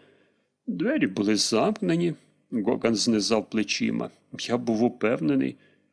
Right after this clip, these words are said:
Чорт, забирай". Коли Джиммі з пістолетом на поготові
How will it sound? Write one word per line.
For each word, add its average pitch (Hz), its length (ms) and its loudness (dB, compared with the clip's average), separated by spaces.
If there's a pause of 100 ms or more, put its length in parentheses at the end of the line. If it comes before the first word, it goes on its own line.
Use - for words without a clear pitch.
(140)
Чорт, 214 500 0
забирай". 147 840 0 (1500)
Коли 233 480 2
Джиммі 175 720 2
з - 200 -2
пістолетом 131 760 0
на 120 140 4
поготові 117 760 2